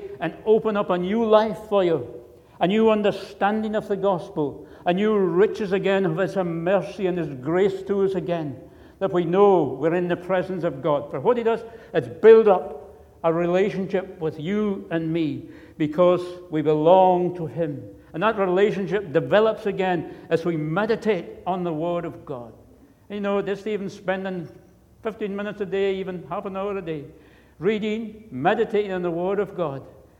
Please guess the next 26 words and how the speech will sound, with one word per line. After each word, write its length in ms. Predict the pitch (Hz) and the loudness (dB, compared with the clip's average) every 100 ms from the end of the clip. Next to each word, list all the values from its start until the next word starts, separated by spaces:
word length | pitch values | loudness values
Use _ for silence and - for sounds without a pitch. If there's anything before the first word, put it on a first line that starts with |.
| _ _ 131 | _ _ -16
and 160 | 113 117 | -12 -6
life 260 | 135 165 | -6 -6
changes. 420 | - 160 147 135 - - - - | -6 -4 -4 -6 -14 -18 -20 -20
It's 160 | - | -10
a 80 | 139 | -8
life-changing 1000 | 135 156 233 233 - - 208 233 208 208 | -4 0 2 2 -4 -2 0 0 -2 -4
experience, 720 | 202 - - 208 208 202 196 - - - - | -6 -12 -4 0 2 0 -2 -8 -16 -20 -16
reading 540 | 147 156 226 214 226 202 | -4 2 2 2 0 0
and 260 | 143 139 | -2 -2
meditating 640 | 139 208 220 208 214 214 170 | 0 2 2 0 -2 -4 -6
upon 260 | 165 180 | -4 -2
the 80 | 165 | -2
word 280 | 151 185 214 | 0 0 0
of 160 | 170 143 | -2 0
God, 280 | 180 208 - - - | 0 0 -4 -16 0
and 140 | 156 | 4
letting 220 | 170 240 226 | 6 6 6
that 160 | 208 | 4
word 220 | 165 208 | 6 8
of 140 | 190 147 | 6 8
God, 200 | 190 190 | 8 8
it 100 | 180 | 6
says 260 | - 202 | 4 4
so 80 | 220 | 4
in 100 | 202 | 2
Colossians, 500 | - 202 202 202 190 | 2 0 2 0 -4